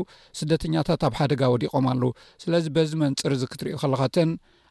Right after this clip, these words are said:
ሃገራት ብፍላይ ኣብ ኣፍሪቃ ዘለዋ ከም በዓል ሱዳን፣ ከም በዓል ኤርትራ፣ ከም በዓል ኢትዮጵያ ስኒ፣ አ፣ ነዚ ነገራት እዚ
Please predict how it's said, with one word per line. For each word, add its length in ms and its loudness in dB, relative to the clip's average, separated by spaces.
ሃገራት 460 2
ብፍላይ 360 0
ኣብ 80 0
ኣፍሪቃ 380 -4
ዘለዋ 240 -2
ከም 120 -2
በዓል 160 -2
ሱዳን፣ 260 -2
ከም 140 -6
በዓል 180 -2
ኤርትራ፣ 240 -4
ከም 140 -4
በዓል 160 -2
ኢትዮጵያ 340 -4
ስኒ፣ 200 -2
አ፣ 80 0
ነዚ 260 2
ነገራት 400 0
እዚ 140 0